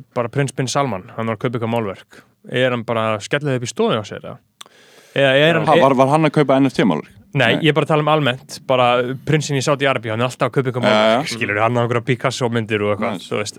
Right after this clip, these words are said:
Speaker 1: Er hann bara með það inn í stofu hjá sér,
Speaker 3: <clears throat>
Speaker 1: eða er hann með þetta í dýflissu og
Speaker 3: Ég,
Speaker 1: það
Speaker 3: það,
Speaker 1: er, það er
Speaker 3: mér,
Speaker 1: bara
Speaker 3: mér
Speaker 1: verðir að passa þetta, eða
Speaker 3: Sko,
Speaker 1: þú veist?
Speaker 3: sko, ég veit nú ekki nógu mikið um, um, er ekki nýr Saudi-arabísku prinsinn?
Speaker 1: Jú.
Speaker 3: Ég ætla ekki að giska á að hann sé
Speaker 1: Nei.
Speaker 3: aðdáandi vestrænna listar.
Speaker 2: Nei.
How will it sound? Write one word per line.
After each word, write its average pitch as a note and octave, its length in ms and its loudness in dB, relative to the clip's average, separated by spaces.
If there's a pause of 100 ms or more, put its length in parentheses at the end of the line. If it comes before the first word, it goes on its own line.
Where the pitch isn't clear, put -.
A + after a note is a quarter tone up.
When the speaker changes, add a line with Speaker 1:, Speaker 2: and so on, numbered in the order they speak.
(140)
Speaker 1:
Er D#3 240 0
hann D#3 260 -4 (120)
bara D3+ 140 0
með D#3 280 -2
það E3 400 -2
inn D3+ 80 -2
í C#3 80 -4
stofu G#3 320 -2
hjá G#2 160 -2
sér, E3 280 -2
Speaker 3:
<clears throat> E3 120 2
Speaker 1:
eða D#3+ 140 4 (100)
er F#3+ 160 4
hann D#3+ 160 -2
með F3+ 200 0 (120)
þetta D3 220 -2 (440)
í E3+ 120 2 (180)
dýflissu E3+ 640 2
og D3 220 2
Speaker 3:
Ég, - 20 -6
Speaker 1:
það C#3+ 140 2
Speaker 3:
það, D3+ 180 6
Speaker 1:
er, D3 80 0
það - 160 -12
er C3+ 80 4
Speaker 3:
mér, D3 180 4
Speaker 1:
bara D3 180 4
Speaker 3:
mér C3+ 200 2
Speaker 1:
verðir E3+ 320 4
að C#3 80 2
passa C#3 320 0
þetta, G#2+ 160 -2
eða A2+ 140 2
Speaker 3:
Sko, A#2+ 100 4
Speaker 1:
þú A2+ 80 4
veist? - 320 -10
Speaker 3:
sko, - 160 -2
ég A#2+ 140 4
veit C3+ 180 0 (240)
nú B2 160 2
ekki B2 160 0
nógu B2+ 160 4
mikið A#2 260 2
um, G#2+ 140 2 (320)
um, G#2 240 0
er G#2 160 -2
ekki A2 160 -2
nýr D3 160 2
Saudi-arabísku B2+ 560 -2
prinsinn? F#2 240 -4
Speaker 1:
Jú. C3+ 160 2 (180)
Speaker 3:
Ég G#2+ 100 0
ætla C3+ 120 0
ekki C#3 140 -4
að - 100 -14
giska - 240 -2
á A#2+ 160 6
að A#2 80 2
hann B2+ 140 0
sé A#2 100 0
Speaker 1:
Nei. A#2+ 80 2
Speaker 3:
aðdáandi A#2 480 2
vestrænna G#2 400 -2
listar. - 300 -6 (180)
Speaker 2:
Nei. G#2 220 -8